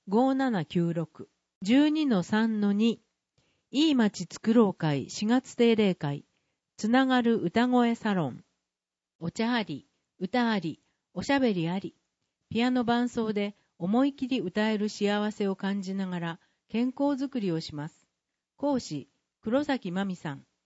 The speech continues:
日時、四月二十四日金曜日、十三時三十分から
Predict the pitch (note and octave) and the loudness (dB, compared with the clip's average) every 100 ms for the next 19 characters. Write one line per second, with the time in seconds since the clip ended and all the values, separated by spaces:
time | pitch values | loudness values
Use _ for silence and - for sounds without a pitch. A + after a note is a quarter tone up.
0 | _ _ _ _ A3+ D4 A#3+ F3 C3+ - | _ _ _ _ -4 -4 -4 -8 -10 -12
1 | _ _ _ - B3 C#4 B3+ B3+ C4+ A#3 | _ _ _ -4 0 0 0 0 2 2
2 | F#3+ D#3+ D3 _ F3+ E3 - B3 B3 A3+ | 2 2 0 _ -6 -4 0 2 2 2
3 | D#3+ C#3+ - _ _ _ G3 B3 C#4 D4 | 0 -2 -8 _ _ _ 0 2 2 2
4 | C4 F#3 E3+ G3 G3+ G#3+ G3+ - D#3+ D3+ | 0 0 -2 -2 0 -2 -4 -6 -6 -4
5 | C#3+ C#3+ | -4 -4